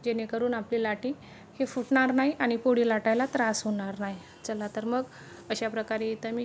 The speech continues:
छान पोळी लाटून घेतलेली आहे. अगदी नॉर्मल आपण जशी पोळी लाटतो त्याच प्रकारे पोळी लाटायची आहे. खूप दाबून लाटायची नाही आहे. अगदी हलक्या हाताने आपल्याला ही पोळी लाटायची आहे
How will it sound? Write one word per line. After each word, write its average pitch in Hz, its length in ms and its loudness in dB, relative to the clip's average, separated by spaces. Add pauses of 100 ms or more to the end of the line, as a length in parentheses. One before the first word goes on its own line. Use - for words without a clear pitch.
(120)
छान 254 140 0
पोळी 247 280 0
लाटून 240 300 0
घेतलेली 247 380 2
आहे. 254 80 6
अगदी 240 240 4
नॉर्मल 254 400 4
आपण 247 260 0
जशी 247 220 0
पोळी 233 320 2
लाटतो 220 300 0
त्याच 233 240 0
प्रकारे 240 360 0
पोळी 247 300 0
लाटायची 240 480 -4
आहे. 247 160 0 (380)
खूप 277 180 -2
दाबून 233 300 4
लाटायची 233 500 2
नाही 247 200 2
आहे. 247 100 0
अगदी 226 260 0
हलक्या 233 300 0
हाताने 240 280 0
आपल्याला 233 360 0
ही 226 100 0
पोळी 220 360 2
लाटायची 196 500 -2
आहे 208 80 -4